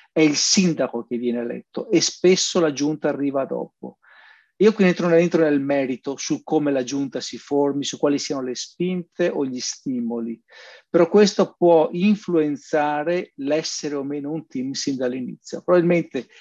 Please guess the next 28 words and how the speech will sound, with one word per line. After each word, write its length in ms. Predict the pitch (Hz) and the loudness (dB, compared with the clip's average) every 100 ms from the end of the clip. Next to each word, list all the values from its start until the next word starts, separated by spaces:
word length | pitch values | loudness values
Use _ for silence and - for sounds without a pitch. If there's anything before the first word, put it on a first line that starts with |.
| _ | _
se 240 | - 208 | 2 4
la 140 | 214 202 | 6 6
giunta 380 | 180 185 160 143 | 4 2 2 -2
nascesse, 460 | 135 180 175 - | 0 0 0 -2
nascesse 440 | 147 175 202 175 - | -6 -4 -2 -4 -2
prima, 520 | 202 180 147 143 165 _ _ _ | 0 0 0 -4 -6 _ _ _
come 160 | 349 | 0
in 60 | 247 | 2
alcuni 260 | 170 156 147 | 2 -2 -2
casi 300 | 156 139 135 | -4 -4 -8
si 220 | - 123 | -10 -8
ha, 200 | 113 147 _ _ _ _ _ _ | -8 -10 _ _ _ _ _ _
però 140 | 185 | 4
non 100 | 175 | 6
lo 80 | 165 | 6
sai 220 | - 165 | 6 4
perché 160 | 151 151 | 2 -2
ci 60 | - | -4
sono 120 | 139 | -2
gli 20 | |
apparentamenti, 760 | 135 131 135 135 143 135 143 143 | -2 -2 -6 -4 -4 -2 -2 2
non 100 | 247 | 2
entriamo 360 | 202 156 139 131 | 2 -2 -2 -4
in 80 | 120 | -10
questo 280 | 127 - | -14 -12
ambito 300 | 135 127 135 _ | -12 -12 -14 _
qui, 120 | 127 | -4
però 260 | 196 190 | 2 2